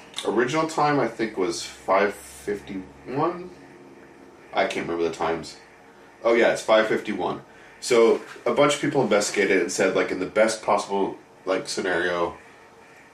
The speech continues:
um, they could hit maybe, they don't think they could hit five point fifty-four, and he was saying he hit five point fifty-one seconds.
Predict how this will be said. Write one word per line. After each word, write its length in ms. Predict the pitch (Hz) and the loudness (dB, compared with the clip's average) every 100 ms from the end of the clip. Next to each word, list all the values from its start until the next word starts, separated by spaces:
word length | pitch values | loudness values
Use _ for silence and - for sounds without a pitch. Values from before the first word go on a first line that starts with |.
| - - | -20 -6
um, 440 | 90 87 85 73 - | -2 -2 -4 -8 -4
they 120 | 98 | -2
could 120 | 98 92 | 0 0
hit 200 | 98 - - - | -2 -4 -18 -12
maybe, 640 | 98 101 98 95 92 87 - - - - - | -4 0 0 0 -2 -4 -12 -20 -20 -20 -2
they 100 | 113 | 2
don't 160 | 113 - | 2 2
think 180 | 107 | 0
they 100 | 101 | 0
could 140 | - - | -2 -2
hit 140 | 101 | -4
five 400 | - 95 90 - - | -2 0 0 0 -4
point 180 | 85 | -8
fifty-four, 680 | - 78 80 73 - 73 - - | -6 -6 -6 -8 -6 -6 -6 -10
and 80 | |
he 120 | 101 95 | -6 -6
was 120 | - | -4
saying 240 | 90 87 | -4 -4
he 80 | 82 | -6
hit 140 | 82 - - | -10 -12 -20
five 420 | - 87 80 - | -4 -2 -2 -4
point 140 | - - | -10 -10
fifty-one 420 | - - - - | -12 -8 -8 -6
seconds. 500 | - - - - | -10 -10 -12 -14